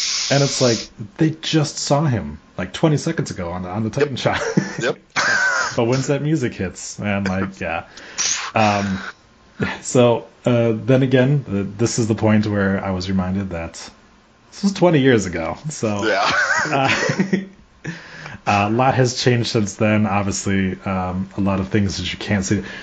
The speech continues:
Speaker 1: I was surprised. So on the W W E Network, they list this as P G.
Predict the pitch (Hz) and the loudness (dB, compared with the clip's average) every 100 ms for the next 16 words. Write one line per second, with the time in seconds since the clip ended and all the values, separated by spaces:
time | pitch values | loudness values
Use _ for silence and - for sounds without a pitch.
0 | - - 214 196 156 143 127 - - - | -6 0 0 0 0 2 0 -6 -18 -4
1 | - 143 143 131 151 180 160 131 123 127 | 0 4 4 4 4 4 4 4 4 0
2 | 107 98 - 104 110 120 143 156 - 107 | 0 -2 -2 0 2 2 2 0 0 -2
3 | - 113 107 85 | 2 2 2 -4